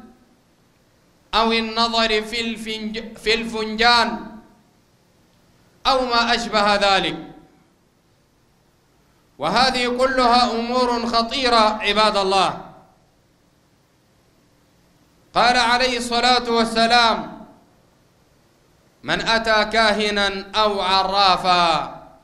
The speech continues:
فذكرهما جميعا". ومن هنا للعموم، وهذا الحديث تحذير ووعيد لهذه الأمة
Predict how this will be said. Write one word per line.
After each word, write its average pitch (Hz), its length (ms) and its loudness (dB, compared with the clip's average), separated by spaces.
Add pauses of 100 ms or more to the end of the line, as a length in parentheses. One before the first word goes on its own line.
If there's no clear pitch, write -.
(300)
فذكرهما 220 1080 0
جميعا". 226 840 -2 (3750)
ومن 214 380 2
هنا 262 400 4
للعموم، 247 1000 2 (920)
وهذا 202 400 0
الحديث 220 560 -2 (1600)
تحذير 214 520 2
ووعيد 240 840 2
لهذه 233 760 2
الأمة 220 840 0